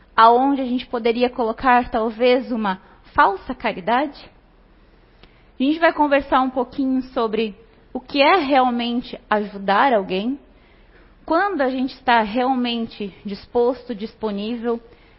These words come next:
quando é uma verdadeira ajuda e por que falsa. Ficar doente, seja física, mental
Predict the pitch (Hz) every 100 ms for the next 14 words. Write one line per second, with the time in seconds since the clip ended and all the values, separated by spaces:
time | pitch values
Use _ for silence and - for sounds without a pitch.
0 | _ - 381 427 381 311 285 269 247 247
1 | 233 233 208 233 330 339 262 208 208 160
2 | 196 226 240 302 - - - - - -
3 | _ - - - 554 - - 254 196 -
4 | - - 208 165 180 - 185 175 - -
5 | _ _ _ _ _ _ _ _ _ _
6 | _ _ _ _ _ _ _ _ _ _
7 | _ _ _ _ _ _ _ _ - _
8 | - 277 254 302 262 233 214 269 254 -
9 | 190 - _ _ _ - - 302 277 349
10 | - 277 254 202 240 - 233 - _ -
11 | 233 277 294 269 220 190